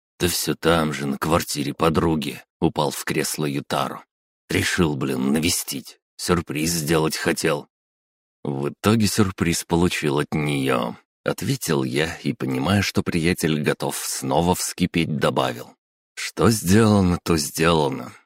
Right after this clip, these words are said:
и ты ее не изменишь". "Так еще защищала его, не бей!" кричит, выдавил Ютаро. "Надеюсь, ты там не накуролесил?" "Ну что ж я, дурак, сбрасывать его с балкона", насупленно ответил приятель.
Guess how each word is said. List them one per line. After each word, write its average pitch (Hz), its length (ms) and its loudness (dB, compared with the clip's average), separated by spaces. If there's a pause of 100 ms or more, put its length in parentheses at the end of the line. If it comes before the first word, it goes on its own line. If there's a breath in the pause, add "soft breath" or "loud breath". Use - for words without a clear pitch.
(200)
и 73 180 -6
ты 87 100 0
ее 82 360 2
не 82 220 4
изменишь". 69 760 -6 (680)
"Так 69 320 -2
еще 76 440 -2
защищала 80 840 2
его, 85 360 2 (160)
не 104 200 4
бей!" 98 340 2
кричит, 104 600 0 (160)
выдавил 76 520 0
Ютаро. 76 600 0 (800)
"Надеюсь, 71 600 0
ты 87 140 2
там 78 220 2
не 80 60 4
накуролесил?" 73 920 0 (640)
"Ну 76 160 -2
что - 320 -2
ж 71 100 -2
я, 69 120 -2
дурак, 80 420 2
сбрасывать 78 680 -2
его 78 200 0
с 73 80 -2
балкона", 76 640 0 (180)
насупленно 76 680 0
ответил 76 440 0
приятель. 69 640 -4